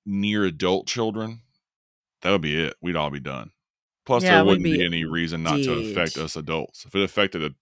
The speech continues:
Speaker 1: teenager, like a high schooler, we're all becoming zombies.
Speaker 2: <laughs> Right.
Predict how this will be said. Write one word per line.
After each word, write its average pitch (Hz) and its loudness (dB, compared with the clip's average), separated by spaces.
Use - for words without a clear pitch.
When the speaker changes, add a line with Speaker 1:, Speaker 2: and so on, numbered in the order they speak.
Speaker 1:
teenager, 87 0
like 80 -4
a 78 -10
high 87 2
schooler, 73 -6
we're 85 0
all 85 6
becoming 76 -6
zombies. 65 -8
Speaker 2:
<laughs> - -18
Right. 170 0